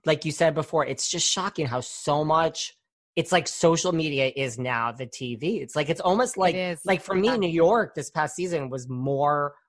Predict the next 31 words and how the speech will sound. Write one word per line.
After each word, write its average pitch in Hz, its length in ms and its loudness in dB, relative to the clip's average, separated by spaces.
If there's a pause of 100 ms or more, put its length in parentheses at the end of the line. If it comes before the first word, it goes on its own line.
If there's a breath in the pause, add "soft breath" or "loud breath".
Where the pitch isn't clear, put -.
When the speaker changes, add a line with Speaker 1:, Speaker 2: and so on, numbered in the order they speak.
(100)
Speaker 1:
about 135 340 2
what 131 140 -4
was 120 100 -10
going 127 300 -4
on 113 340 -2 (140)
online. 110 840 -6 (220)
Speaker 2:
Mm-hmm. 160 420 -12 (540 soft breath)
You're 185 140 -8
right. 190 340 0
It's - 340 -4
like 190 260 -2
a 170 180 -2 (100)
parallel 190 720 -4
universe. 151 640 -10
It's 156 100 -14
like 165 140 -8
a 156 60 -6
parallel 175 840 -2
show 147 420 -10
happening 156 600 -6 (420)
at 180 100 -14
the 180 80 -12
same 165 300 -12
time 170 320 -8
when 160 100 -10
you're 156 100 -10
seeing 160 300 -10
Elise 151 320 -10
like, 151 240 -10 (500 soft breath)
"Ramona 240 920 0
Singer 208 800 -6